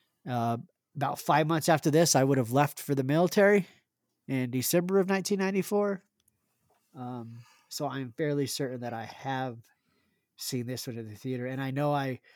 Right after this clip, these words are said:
watched it a bunch as my, when my kids were little. We had the V H S tape,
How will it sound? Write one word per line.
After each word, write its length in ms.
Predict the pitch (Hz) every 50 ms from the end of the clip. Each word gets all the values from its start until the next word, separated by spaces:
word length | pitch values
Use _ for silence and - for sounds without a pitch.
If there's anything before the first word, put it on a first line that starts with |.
| _ _ _ _ _ -
watched 320 | 139 143 139 135 - -
it 80 | 160 135
a 60 | 120
bunch 460 | 117 135 139 147 139 - - - - - - - -
as 220 | 143 143 135 127 -
my, 200 | 135 135 143 135
when 200 | 151 151 139 131
my 120 | 131 123
kids 300 | - - 175 160 139 -
were 100 | 151 147
little. 360 | 139 151 147 147 151 147 135 120
We 100 | 131 127
had 180 | 117 127 131 123
the 80 | 131 120
V 180 | 127 135 131
H 160 | 131 120 - 139
S 180 | 127 117 -
tape, 360 | - 147 139 123 131 127 -